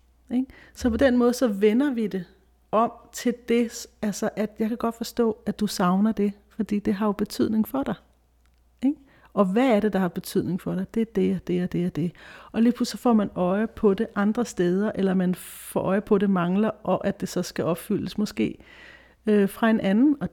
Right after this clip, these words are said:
det kan godt være, at de selvfølgelig ikke er, er mor eller far, men, men de kan stadigvæk godt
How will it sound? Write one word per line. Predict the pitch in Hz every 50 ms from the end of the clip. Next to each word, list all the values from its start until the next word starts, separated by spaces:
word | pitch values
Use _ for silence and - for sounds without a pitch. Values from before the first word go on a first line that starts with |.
| -
det | - 294 311
kan | - 247
godt | 233 220
være, | 233 226
at | 226 226 -
de | 226 226
selvfølgelig | 214 - - - 247 226 - 208
ikke | 214 208 - -
er, | - 196 190 180 175 156 - - _ -
er | 196 185 180
mor | 180 180 170 175 208 233 -
eller | - 185 185 180
far, | - - 170 156 160 180 202 220
men, | 214 196 190 185 185 185 185 - - - - - - - - _ _ _ _ -
men | 208 - - 180
de | 202
kan | - 202
stadigvæk | - - 233 269 277 240 208 208 -
godt | - 175 190 - - - -